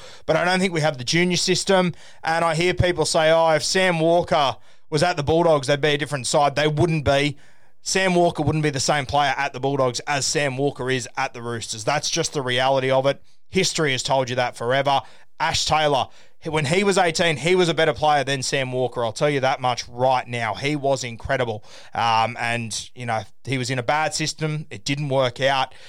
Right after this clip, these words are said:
I think people, I, I think people take the context of really good players and they put them in, uh, worse systems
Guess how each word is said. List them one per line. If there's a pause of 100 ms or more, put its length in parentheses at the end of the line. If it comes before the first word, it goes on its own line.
(140)
I
think
people, (520)
I,
I
think
people
take
the
context
of
really
good
players
and
they
put
them
in, (160)
uh,
worse
systems